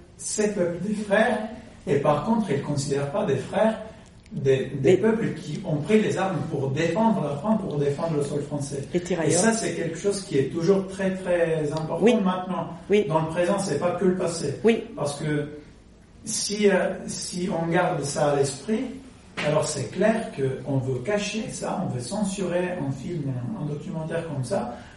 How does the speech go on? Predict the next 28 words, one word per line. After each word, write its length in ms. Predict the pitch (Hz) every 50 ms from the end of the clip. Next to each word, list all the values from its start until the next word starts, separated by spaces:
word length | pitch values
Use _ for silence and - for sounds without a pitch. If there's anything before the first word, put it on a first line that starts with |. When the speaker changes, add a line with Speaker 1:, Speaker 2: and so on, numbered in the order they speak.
| - - -
Speaker 1:
parce 220 | 220 214 196 - -
qu'on 360 | - 151 147 143 135 135 131
veut 200 | 123 127 143 135
bien 360 | 143 147 - 190 202 208 208 - - - - - - - -
faire 220 | 165 165 165 165
passer 340 | 165 165 165 - - 180 180 156
le 100 | 135 123
message 420 | 117 - - - - - - - - - - - - - - - - - - - - - - - - -
que 300 | - 139 127 120 - -
c'est, 460 | - - - 143 131 123 - - - - 147 135 - - - - - - - - - - - -
que 60 | 139
les 200 | 127 120 127 135 131
frères, 460 | - - - 190 185 180 170 - - - - - - - -
c'est, 140 | - - 214
euh, 920 | 208 214 196 - - 214 226 240 - - - - - - - - - 151
en 80 | 139 135
Europe, 420 | 127 123 123 135 220 214 - - - - - 185
Speaker 2:
Oui. 100 | 202 226
Speaker 1:
et 100 | - 117 - -
tout 140 | - 196 180
le 100 | 170 165
reste, 400 | - - - 190 190 - - -
c'est 160 | - - 175
quelque 120 | 170 170 185
Speaker 2:
Oui. 80 | 208 208
Speaker 1:
chose 320 | 202 202 196 190 - - - - - - - - - - - - - - - - - - - - -
qu'il 180 | - 151 147 127
faut, 480 | 120 - 147 151 139 135 135 127 123